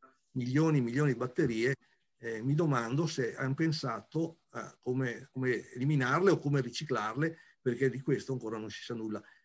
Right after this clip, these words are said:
E per l'idrogeno è chiaro che sarebbe stata necessaria una rete di distribuzione di idrogeno, che è un gas p-,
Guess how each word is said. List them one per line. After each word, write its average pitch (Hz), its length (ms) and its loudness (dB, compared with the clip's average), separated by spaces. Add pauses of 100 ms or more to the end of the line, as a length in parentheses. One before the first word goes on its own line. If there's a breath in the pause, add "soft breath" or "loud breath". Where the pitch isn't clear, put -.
(160 soft breath)
E 151 140 -2
per 190 140 8
l'idrogeno 214 540 6
è 170 40 6
chiaro 165 360 4
che - 100 -6
sarebbe 143 260 2
stata 156 240 0
necessaria 135 460 0
una 117 120 -2
rete 139 260 2
di 107 100 -6
distribuzione 117 640 -4
di 113 80 -2
idrogeno, 127 640 -2 (340 soft breath)
che 165 120 4
è 165 40 10
un 170 100 6
gas 147 340 4
p-, - 120 -18